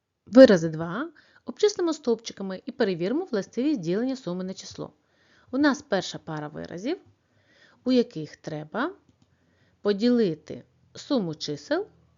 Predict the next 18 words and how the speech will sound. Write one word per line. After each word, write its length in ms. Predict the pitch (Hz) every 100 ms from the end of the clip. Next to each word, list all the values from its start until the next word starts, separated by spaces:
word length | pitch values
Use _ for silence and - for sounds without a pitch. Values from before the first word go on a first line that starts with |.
| _
дванадцять 480 | 285 320 339 320 320
і 40 | 285
вісімнадцять 720 | 285 294 285 277 277 262 - _
на 160 | 359 392
три. 340 | - 151 156 _ _ _ _ _ -
Є 160 | 311
два 200 | 262 202
способи: 560 | - - 151 - 156 - _ _
знайти 520 | 277 247 277 269 202
цю 160 | 170 175
суму 400 | - 160 156 147
і 80 | 214
поділити 500 | 208 202 175 160 160
на 120 | 151
три, 340 | 143 156 175 311 _ _ -
або 260 | - 349 349
кожен 360 | - 247 208 190
доданок 520 | 180 180 196 370